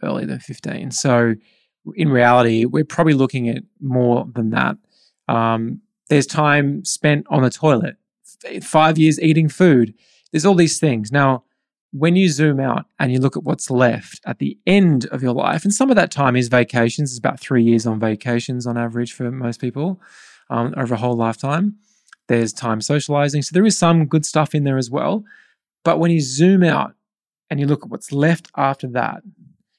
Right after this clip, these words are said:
it's one point one two years that's left. And we wanted to change that. We don't want that for us. We don't want it for our children. We don't want it for our audience. We want to change that reality.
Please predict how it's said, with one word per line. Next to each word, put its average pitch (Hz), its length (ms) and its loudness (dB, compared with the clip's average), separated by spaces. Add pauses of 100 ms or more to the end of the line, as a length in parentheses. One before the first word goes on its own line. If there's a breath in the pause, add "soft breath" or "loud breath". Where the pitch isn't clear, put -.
it's 139 180 -6
one 143 240 0
point 135 260 -4
one 117 220 -2
two 123 160 -8
years - 560 -10 (480)
that's - 160 -10
left. - 420 -12 (640)
And 127 400 -2
we 147 300 2
wanted 143 280 2
to 131 60 -12
change 131 360 -6
that. - 280 -12
We 147 180 2
don't 175 200 4
want 165 160 4
that 151 160 4
for 131 160 0
us. - 360 -2 (140)
We 127 80 -4
don't 151 220 2
want 180 140 4
it 170 60 -4
for 151 120 0
our 131 100 2
children. 127 640 -2
We 123 100 -2
don't 147 200 2
want - 140 -2
it - 80 -14
for 123 420 -2 (340 soft breath)
our 117 160 0
audience. 110 340 -2
We 127 60 0
want 120 160 -4
to 113 60 -4
change 110 340 -6
that 127 180 -8
reality. 117 540 -6